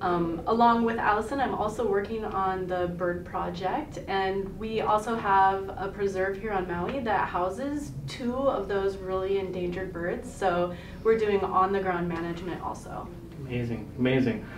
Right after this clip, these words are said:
Speaker 2: I'm gonna focus the next question on Chris and Carrie, and then Allison, maybe you can zoom us out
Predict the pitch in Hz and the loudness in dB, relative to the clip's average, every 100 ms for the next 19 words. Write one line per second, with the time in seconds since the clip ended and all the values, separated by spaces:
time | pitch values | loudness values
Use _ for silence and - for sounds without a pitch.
0 | - 143 165 180 175 151 143 143 143 - | 6 10 10 10 8 6 6 6 6 4
1 | 139 135 - 131 139 143 - - 127 147 | 4 4 0 0 0 -2 -8 -4 2 4
2 | 139 131 131 127 127 127 120 117 117 113 | 4 2 0 2 4 4 6 4 2 0
3 | 120 120 - 120 120 117 120 113 120 113 | 0 0 2 2 2 0 0 -2 -2 -4
4 | 110 107 104 | -4 -6 -6